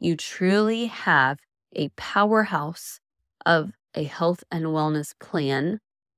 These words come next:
when we personalize it to you for truly getting your thyroid back into optimal function. All right, that's a wrap on today's episode. I hope that you felt inspired and empowered to explore functional medicine for your own thyroid health.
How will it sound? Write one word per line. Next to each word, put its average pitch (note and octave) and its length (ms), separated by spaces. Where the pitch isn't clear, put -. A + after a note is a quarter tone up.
when E3 200
we D3+ 120
personalize F3 840
it - 100
to - 160
you D#3+ 460
for - 160
truly E3+ 440
getting E3 280
your D#3+ 120
thyroid C3 520
back C#3 300
into D3 400
optimal - 420
function. - 580
All F3+ 100
right, G#3+ 280
that's F3 220
a F#3 60
wrap G3 280
on G3 160
today's F#3+ 420
episode. F3 580
I A3 320
hope G#3+ 280
that - 100
you G3 140
felt F3 260
inspired E3 640
and E3+ 120
empowered A3 560
to - 140
explore F3+ 640
functional G#3 360
medicine F3+ 480
for E3+ 100
your D#3+ 240
own D#3+ 220
thyroid D#3 440
health. - 380